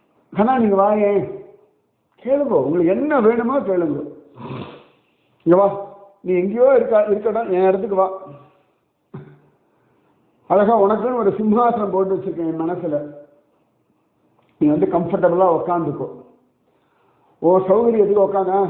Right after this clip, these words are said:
சொல்லு, என்ன?' அப்படின்னு கேளு. நான் பாட்டுக்கு பேசுறேன், நீ எல்லாம் கேட்டுட்டு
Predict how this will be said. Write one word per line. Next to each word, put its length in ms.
சொல்லு, 580
என்ன?' 280
அப்படின்னு 300
கேளு. 440
நான் 280
பாட்டுக்கு 540
பேசுறேன், 480
நீ 160
எல்லாம் 680
கேட்டுட்டு 960